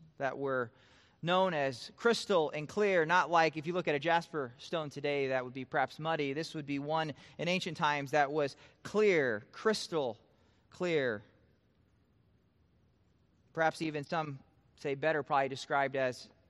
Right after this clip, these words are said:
what we would consider a diamond, brilliantly reflecting all the colors of the spectrum, something bright and clear and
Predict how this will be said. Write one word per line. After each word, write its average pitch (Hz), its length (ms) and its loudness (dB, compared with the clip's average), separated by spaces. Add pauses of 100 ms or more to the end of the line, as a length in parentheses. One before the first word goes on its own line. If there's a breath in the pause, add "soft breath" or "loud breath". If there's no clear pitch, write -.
what 139 120 -8
we 160 140 -2
would 143 80 -4
consider 131 460 -6
a 131 280 -2 (460 soft breath)
diamond, 143 520 0
brilliantly 156 360 0
reflecting 143 540 -4
all 151 240 2
the 147 80 0
colors 147 420 0
of 147 260 0 (480 soft breath)
the 143 80 -8
spectrum, 143 640 -2
something 156 340 -4
bright 165 360 4
and 151 140 -10
clear 165 380 0
and 131 200 -4